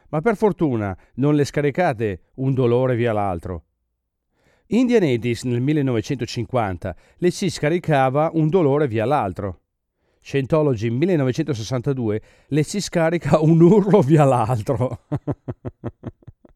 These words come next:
Onestamente non ce la fareste. Sarebbe troppo per voi. E quasi troppo anche per me.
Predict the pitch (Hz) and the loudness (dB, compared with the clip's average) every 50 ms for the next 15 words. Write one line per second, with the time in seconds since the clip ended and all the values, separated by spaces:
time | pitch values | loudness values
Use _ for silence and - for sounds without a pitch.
0 | _ _ _ _ _ _ _ _ _ - - 104 - - _ _ _ _ _ _ | _ _ _ _ _ _ _ _ _ -20 -20 -20 -20 -20 _ _ _ _ _ _
1 | _ _ _ _ _ _ _ _ _ _ _ _ _ - 131 151 170 160 - 190 | _ _ _ _ _ _ _ _ _ _ _ _ _ -4 -2 0 0 0 0 0
2 | 180 175 151 127 113 98 - 120 113 120 156 175 - 185 185 185 - - 202 220 | 2 2 2 0 -2 -2 -4 -4 -2 -2 -2 -2 0 0 0 0 0 0 0 0
3 | 196 117 - - - 104 90 - _ _ _ _ _ _ _ _ _ _ - - | 0 -2 -4 -6 -10 -10 -10 -12 _ _ _ _ _ _ _ _ _ _ -6 -2
4 | 139 139 147 135 151 147 - 156 170 190 - 165 143 104 135 117 104 101 101 98 | 0 0 2 2 2 2 2 2 0 2 2 0 0 0 0 -2 -2 -2 -4 -4
5 | 92 90 90 85 - _ _ _ _ _ _ _ _ _ _ _ _ _ _ _ | -4 -4 -6 -8 -10 _ _ _ _ _ _ _ _ _ _ _ _ _ _ _
6 | - 160 - - 240 233 202 208 165 240 233 226 196 240 175 208 202 180 247 220 | -8 -4 0 2 2 2 2 0 0 0 0 2 2 0 2 2 2 2 2 0
7 | 175 135 123 120 - | 0 0 -2 -4 -6